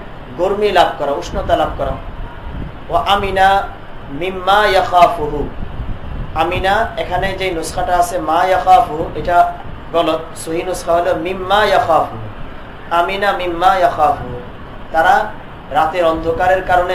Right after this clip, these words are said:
যে জিনিসের ভয় করতেছিল এগুলো থেকে তারা নিরাপদ হয়ে গেল। আমিনা মিম্মা ইয়াখাফুহু,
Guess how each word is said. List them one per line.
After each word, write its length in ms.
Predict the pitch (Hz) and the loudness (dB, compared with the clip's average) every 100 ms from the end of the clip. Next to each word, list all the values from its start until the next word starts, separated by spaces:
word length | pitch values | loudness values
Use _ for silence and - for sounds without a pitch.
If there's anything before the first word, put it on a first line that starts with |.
| 165 | -2
যে 80 | 160 165 | -2 -4
জিনিসের 340 | 160 165 175 127 | -4 -6 -8 -4
ভয় 160 | 160 185 | -2 -2
করতেছিল 400 | 196 180 175 147 151 175 - - - - | -4 -8 -8 -6 -8 -8 -14 -16 -14 -10
এগুলো 240 | 165 180 180 185 - - | -6 -6 -6 -8 -12 -12
থেকে 180 | 180 190 | -8 -4
তারা 200 | 175 175 | 2 4
নিরাপদ 380 | 170 185 - 170 | 4 2 0 -2
হয়ে 200 | 151 135 | -2 -6
গেল। 160 | 107 113 110 | -6 -8 -4
আমিনা 340 | 165 165 175 185 | -4 -4 -2 -2
মিম্মা 380 | 165 160 160 170 | -2 -4 0 0
ইয়াখাফুহু, 720 | 156 139 156 156 151 147 147 | 2 -2 0 -2 -2 -6 -6